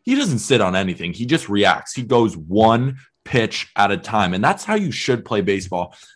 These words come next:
I was talking to Dustin Demeter, who's obviously went to go see in Hawaii, you know, raked. He was actually first team all Big West in the D H spot. He was mentioning that the way the game is played at the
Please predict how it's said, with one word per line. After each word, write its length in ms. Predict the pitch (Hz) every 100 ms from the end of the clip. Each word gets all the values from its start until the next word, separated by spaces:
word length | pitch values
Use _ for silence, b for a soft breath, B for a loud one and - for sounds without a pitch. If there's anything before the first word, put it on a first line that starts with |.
| -
I 40 |
was 100 | 123
talking 260 | - 160 180
to 80 | 120
Dustin 380 | 113 113 104
Demeter, 480 | 90 98 98 92 92
who's 200 | 92 - - b b
obviously 320 | 98 101 98 101
went 200 | 95 87
to 40 |
go 120 | 98
see 240 | 92 95 92
in 80 |
Hawaii, 640 | 90 90 92 92 90 90 - b b
you 80 | -
know, 220 | 92 90
raked. 340 | 90 101 98 92
He 60 |
was 100 | 104
actually 240 | 98 101 101
first 320 | - 104 -
team 160 | 107 98
all 140 | 95
Big 200 | 80 92
West 380 | 95 95 - -
in 100 | 95
the 80 | 90
D 300 | 87 95 95
H 260 | 98 -
spot. 480 | - - 92 85 - _ b b b b _
He 320 | _ - 240
was 240 | 247 175 107
mentioning 560 | 110 107 - 104 101
that 320 | 98 95 90 - _ _ _ _ _ _
the 100 | 113
way 360 | 120 175 214 214
the 160 | 156 131
game 380 | 123 120 123
is 100 | 110
played 560 | - - 113 104 101 101 101
at 160 | 98
the 260 | 98 90